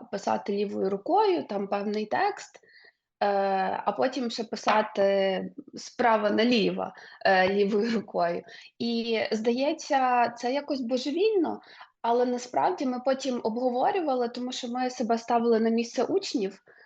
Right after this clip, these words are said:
Е, ми робили щось таке, що нам дуже, якби, дуже зрозуміло, як робити насправді. Ну, інструкції дуже чіткі,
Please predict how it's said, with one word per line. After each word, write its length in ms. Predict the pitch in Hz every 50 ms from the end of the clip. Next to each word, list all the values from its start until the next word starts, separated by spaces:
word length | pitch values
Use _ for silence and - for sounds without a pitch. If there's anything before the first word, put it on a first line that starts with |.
| - _ _ -
Е, 420 | 202 202 202 196 196 196 196 196 190
ми 200 | - 226 233 247
робили 360 | 254 240 220 240 240 240 240
щось 220 | 233 - 262 247 -
таке, 320 | - 247 247 - 262 294
що 160 | 277 - 277 247
нам 380 | 233 226 233 226 220 202 190
дуже, 500 | - 240 254 254 233 - 240 214 208 - -
якби, 320 | 233 220 214 214 226 214
дуже 400 | - 202 208 277 302 285 302 277
зрозуміло, 600 | 247 247 254 262 233 247 254 262 269 269 262 254
як 260 | 247 240 240 240 240 -
робити 420 | 269 233 349 466 554 554 - -
насправді. 760 | 233 202 202 202 - - 196 175 180 - 190 185 185 180 175 185
Ну, 120 | 254 233
інструкції 680 | - - 220 226 233 - 359 392 381 - 587 - 240 233
дуже 200 | 254 240 233 233
чіткі, 480 | 220 - 233 180 - - - 180 196